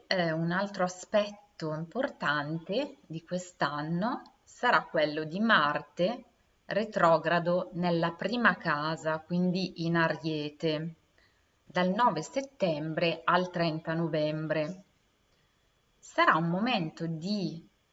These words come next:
riflessione, di opportunità di trovare il vostro fuoco dentro, la vostra vera passione e quindi,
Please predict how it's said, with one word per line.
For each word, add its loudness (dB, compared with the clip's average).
riflessione, -2
di -4
opportunità -4
di -2
trovare 0
il -6
vostro -2
fuoco 0
dentro, 0
la -6
vostra 0
vera 0
passione -6
e -6
quindi, -2